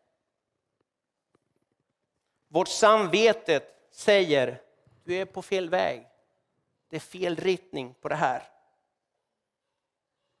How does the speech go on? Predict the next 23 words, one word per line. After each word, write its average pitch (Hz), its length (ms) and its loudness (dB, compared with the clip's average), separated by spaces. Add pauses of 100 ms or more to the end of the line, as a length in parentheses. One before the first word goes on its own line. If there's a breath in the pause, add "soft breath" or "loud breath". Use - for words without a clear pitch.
(680)
Och 151 120 -2
en 160 100 -4
känsla 160 600 -2
att 160 220 -2
vi 165 100 -8
bär 170 320 0
på 160 200 -10
en 151 100 -8
skuld 120 520 -8 (720)
mot 147 280 -16
en 143 80 -10
helig 131 420 -8 (340)
Gud. 131 340 -12 (1600)
En 151 180 -6
skuld 220 480 -2
som 160 220 -10
vi 175 80 -4
inte 190 320 -6
kan 185 280 -4
betala. 185 580 -6 (840)
För 160 140 -8
mina 170 260 -2
vänner, 196 420 4